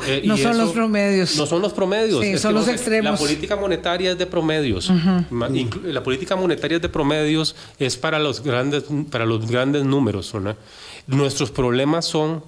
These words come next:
Speaker 1: distintos, son o estructurales productivos o son es-, eh, estructurales distributivos. Y para eso el Banco Central no tiene herramientas.
Speaker 3: Sí.
Speaker 1: Y cuando un Banco Central se mete a hacer eso, créanme
Speaker 3: Sí.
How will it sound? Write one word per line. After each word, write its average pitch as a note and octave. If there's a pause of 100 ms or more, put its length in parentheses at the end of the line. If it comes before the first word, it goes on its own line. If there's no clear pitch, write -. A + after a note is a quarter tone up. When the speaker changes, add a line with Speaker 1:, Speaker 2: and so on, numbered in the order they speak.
Speaker 1:
distintos, B2
son A#2
o B2+
estructurales B2
productivos F3+ (320)
o B2+
son C#3+ (280)
es-, B2
eh, C3
estructurales A#2
distributivos. A2+
Y D#3+
para A#2
eso B2+ (400)
el B2
Banco A#2
Central B2
no A#2
tiene D3
herramientas. G#2
Speaker 3:
Sí. - (180)
Speaker 1:
Y D3
cuando C#3+
un E3+
Banco G3
Central F#3+
se B2+
mete D#3
a F#3+
hacer F3+
eso, E3
créanme E3+ (580)
Speaker 3:
Sí. -